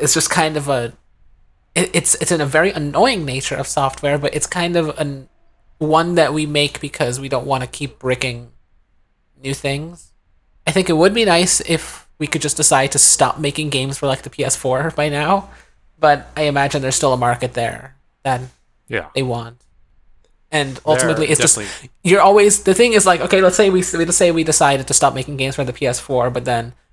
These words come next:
Speaker 1: the question is, then in the, in the months leading up to now, we'd still be wondering. Like, if we stopped making games for the P S four last year, then we'd still be having those games from last year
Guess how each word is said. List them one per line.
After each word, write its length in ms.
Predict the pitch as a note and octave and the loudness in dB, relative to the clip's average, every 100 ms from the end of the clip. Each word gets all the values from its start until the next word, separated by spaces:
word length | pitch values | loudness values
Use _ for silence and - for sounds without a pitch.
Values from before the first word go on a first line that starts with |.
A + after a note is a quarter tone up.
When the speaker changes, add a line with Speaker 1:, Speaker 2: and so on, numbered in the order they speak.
| - | -6
Speaker 1:
the 60 | D3+ | 0
question 420 | E3+ D3 - D3 | 2 2 0 0
is, 300 | C#3 C3 C3 | 2 2 2
then 320 | C3+ C3 C3 - _ _ _ _ _ _ | 2 0 -2 -14 _ _ _ _ _ _
in 160 | E3+ D#3 | -2 -2
the, 220 | D3 C#3+ - | -2 -4 -2
in 80 | |
the 80 | D#3 | -2
months 300 | D#3+ D#3 D3+ | 0 0 2
leading 260 | D#3+ D3 D3 | 0 0 2
up 160 | C#3+ - | 2 2
to 100 | C#3+ | -2
now, 560 | D3 D3+ B2+ - - - _ _ _ | 2 4 2 -2 -8 -16 _ _ _
we'd 160 | D3+ C#3+ | -4 0
still 200 | - D3+ | 2 2
be 120 | C#3+ | 2
wondering. 580 | B2 B2 A#2+ A#2 A2 B2 | -2 -2 -2 -4 -6 -10
Like, 160 | C3+ C3+ | -6 -2
if 80 | |
we 60 | D3+ | 2
stopped 220 | - E3 | 2 2
making 260 | F3+ F3 E3 | 2 0 0
games 220 | C#3+ D3 | -2 -2
for 60 | D3+ | -2
the 60 | |
P 160 | C#3 D3 | 0 0
S 80 | C3 | 2
four 160 | D#3 | 2
last 380 | C3 B2 B2+ - | 2 2 0 -2
year, 400 | B2+ A#2+ C3+ E3+ - - - | -4 -6 -6 -8 -16 -14 -4
then 140 | D3 | -2
we'd 140 | C#3 | 0
still 220 | - D#3 C#3+ | 2 4 4
be 100 | C#3+ | 2
having 320 | D3 C#3 C#3+ | 0 0 -2
those 180 | C3+ C3 | -2 0
games 260 | C#3 C3 | 0 0
from 140 | B2+ C#3+ | -2 2
last 340 | F3+ G#3 - | 2 4 2
year 400 | D#3 B2+ A2 B2 | 0 0 -2 -10